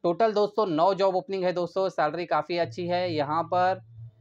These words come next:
बीस से पच्चीस हज़ार का रेंज है। ड्यूटी आठ घंटा छब्बीस दिन का है। यहाँ पे सैलरी दोस्तों आपको एक तारीख को ही आपके स-, अकाउंट में क्रेडिट कर दी जाएगी दोस्तों। काफ़ी बड़ी कंपनी है। कंपनी में जो बेनिफिट्स है दोस्तों वो है ईएसआईसी, बोनस, लीव सैलरी, ग्रेच्युटीज, पेंशन्स।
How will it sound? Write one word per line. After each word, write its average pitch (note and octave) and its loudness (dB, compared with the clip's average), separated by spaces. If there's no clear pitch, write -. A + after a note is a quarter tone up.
बीस E3+ -4
से G3 0
पच्चीस F3+ -2
हज़ार F3+ 2
का F3+ 4
रेंज E3 0
है। F3+ 2
ड्यूटी D3 -4
आठ D#3 2
घंटा D#3 -2
छब्बीस D3+ -6
दिन D#3+ -6
का D#3+ 0
है। E3 2
यहाँ D3+ 0
पे G3 -2
सैलरी E3+ 0
दोस्तों F#3 0
आपको E3 0
एक D#3+ -2
तारीख F3 0
को F#3 2
ही G3 0
आपके E3+ -4
स-, E3+ -8
अकाउंट E3 0
में E3+ -6
क्रेडिट D#3 -6
कर D#3 0
दी D3+ -6
जाएगी D3 -2
दोस्तों। E3+ -4
काफ़ी E3 -4
बड़ी C3+ -4
कंपनी E3 -6
है। E3 -8
कंपनी D#3+ 0
में G3+ -4
जो G3 2
बेनिफिट्स F#3 0
है F#3+ 2
दोस्तों F3+ 0
वो F3+ 4
है F#3 2
ईएसआईसी, E3+ -2
बोनस, D#3+ 0
लीव D3 -2
सैलरी, D#3 -2
ग्रेच्युटीज, D#3 -4
पेंशन्स। D#3 -6